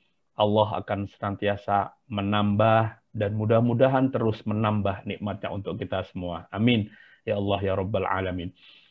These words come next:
Salawat dan salam semoga kiranya selalu Allah limpahkan keharibaan baginda Nabi Muhammad sallallahu alaihi wa alihi wasallam.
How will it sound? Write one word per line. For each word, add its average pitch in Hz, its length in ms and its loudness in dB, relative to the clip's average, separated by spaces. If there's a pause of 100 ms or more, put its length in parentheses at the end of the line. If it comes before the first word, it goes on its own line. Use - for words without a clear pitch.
(320)
Salawat 131 560 6 (400)
dan 113 240 6
salam 135 640 4 (160)
semoga 110 400 0
kiranya 110 560 0
selalu 104 320 0
Allah 104 320 -2
limpahkan 113 720 -4
keharibaan 101 560 -4
baginda 104 480 0
Nabi 107 320 2
Muhammad 120 880 0 (480)
sallallahu 107 720 0
alaihi 104 480 0
wa 104 160 0
alihi 101 320 -4
wasallam. 95 800 -2